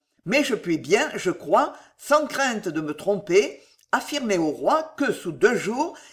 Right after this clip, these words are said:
il sera aussi joyeux qu'il est triste maintenant. Dans la même journée, Pardaillan atteignit le camp du Béarnais,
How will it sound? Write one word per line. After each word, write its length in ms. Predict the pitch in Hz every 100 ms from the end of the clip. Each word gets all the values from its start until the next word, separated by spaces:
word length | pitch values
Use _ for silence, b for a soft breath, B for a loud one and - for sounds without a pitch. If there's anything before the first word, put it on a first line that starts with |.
| B
il 140 | 208
sera 420 | 208 247 165 -
aussi 320 | 254 285 226 175
joyeux 460 | 190 214 208 330
qu'il 200 | 339 220
est 140 | 170 -
triste 400 | 254 330 - 247
maintenant. 680 | 208 202 143 120 120 151 _ _ _ _ _ _ _ _ _ _ _ _ _ _ _ _
Dans 140 | 180
la 100 | 175
même 300 | 160 247 311
journée, 500 | - 196 160 170 262 -
Pardaillan 520 | 220 208 190 190 285
atteignit 420 | 240 - 180 208
le 100 | 220
camp 200 | - 254
du 140 | 233 165
Béarnais, 680 | 151 131 135 143 214 -